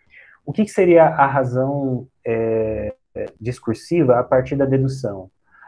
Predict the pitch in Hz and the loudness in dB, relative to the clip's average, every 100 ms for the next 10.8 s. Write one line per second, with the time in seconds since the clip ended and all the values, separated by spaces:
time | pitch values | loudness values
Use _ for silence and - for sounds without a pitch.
0 | _ 123 143 151 135 - 160 185 156 - | _ -2 0 0 -2 -2 0 0 0 -2
1 | 123 - 151 151 143 135 120 117 113 104 | -6 -4 -2 0 0 -2 -2 -4 -4 -8
2 | - _ _ _ _ _ _ 107 - 107 | -14 _ _ _ _ _ _ -12 -6 -8
3 | - 123 127 151 160 - - - _ _ | -6 -6 -4 -4 -6 -10 -16 -20 _ _
4 | _ 110 - 110 - 101 95 - 196 202 | _ -12 -8 -10 -8 -8 -8 -6 -4 -4
5 | - - - - - - - - 147 139 | -10 -16 -16 -16 -18 -20 -20 -4 -2 2
6 | 160 214 233 - 160 143 147 170 185 175 | 4 4 2 -2 -2 -2 -2 -2 -4 -2
7 | 139 139 143 139 143 131 131 - 139 143 | -4 -4 -10 -8 -6 -6 -6 -6 -4 -4
8 | 131 135 135 131 131 135 - 107 90 - | -6 -6 -6 -6 -6 -12 -12 -12 -12 -10
9 | - 143 143 160 170 156 185 160 147 - | -4 -2 0 -2 -2 -4 -2 -2 -2 2
10 | 147 - 156 156 156 123 92 92 | 0 2 2 4 2 0 -4 -12